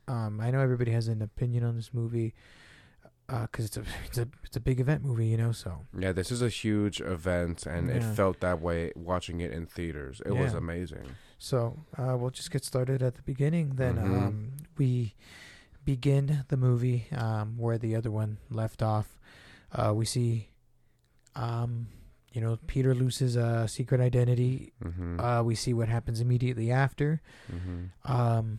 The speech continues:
Speaker 2: Immediately after.
Speaker 1: Immediately after, yeah. Some pretty cool web swinging stuff there. That
Speaker 2: That
Speaker 1: was
Speaker 2: was cool
Speaker 1: honestly some
Speaker 2: web
Speaker 1: cool
Speaker 2: swinging.
Speaker 1: stuff to see. This movie just starts,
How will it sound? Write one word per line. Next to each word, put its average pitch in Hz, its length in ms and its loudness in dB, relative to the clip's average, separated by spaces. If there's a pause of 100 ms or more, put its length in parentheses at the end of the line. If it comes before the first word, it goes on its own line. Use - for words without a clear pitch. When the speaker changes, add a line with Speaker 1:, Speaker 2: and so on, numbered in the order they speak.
(120)
Speaker 2:
Immediately 87 680 0
after. 76 260 -6
Speaker 1:
Immediately 120 560 6
after, 110 400 -2
yeah. 120 240 2
Some 120 160 -4
pretty 151 220 0
cool 151 240 4
web 147 200 8
swinging 156 340 4
stuff 151 300 0
there. 165 420 4
That 131 160 2
Speaker 2:
That 117 140 6
Speaker 1:
was 151 180 12
Speaker 2:
was 147 80 0
cool 117 120 6
Speaker 1:
honestly 101 100 6
some 98 80 6
Speaker 2:
web 98 100 2
Speaker 1:
cool 147 140 0
Speaker 2:
swinging. 95 180 -2
Speaker 1:
stuff 95 100 -6
to - 60 -14
see. 127 200 -6
This 123 220 -6
movie 233 220 0
just 135 240 -4
starts, 139 580 0